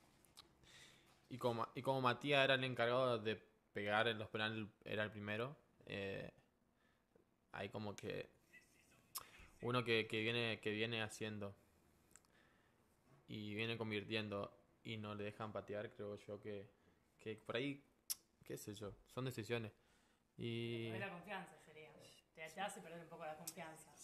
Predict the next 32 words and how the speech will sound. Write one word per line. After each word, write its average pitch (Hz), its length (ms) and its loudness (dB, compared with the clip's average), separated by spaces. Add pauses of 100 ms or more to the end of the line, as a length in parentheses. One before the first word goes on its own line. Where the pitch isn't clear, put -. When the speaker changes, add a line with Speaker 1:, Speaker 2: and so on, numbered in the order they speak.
(400)
Speaker 1:
Sí, 320 80 -10
Speaker 2:
Si 330 160 0
no, 190 60 -4
Speaker 1:
pero 139 220 4
Speaker 2:
si 123 60 4
no - 60 -6
confían 202 320 -6
en 196 60 -6
vos 220 100 -6
para 208 120 -4
meter 196 220 -8
un 208 80 -6
penal, 208 360 -6 (640)
entonces 196 320 -10
vos 190 120 -6
decís, 190 340 -10
"Y 180 80 -12
si 180 160 -14
confían 196 300 -12
en 196 100 -10
otro", 208 200 -12
y 196 40 -10
bueno, 202 180 -10 (800)
no 180 60 -20
están 175 180 -14
preparados 180 440 -2
para 170 120 -10
meter - 180 -12
un - 120 -20
penal. - 180 -20 (280)
Speaker 1:
Claro, 139 400 0
y, 127 220 -6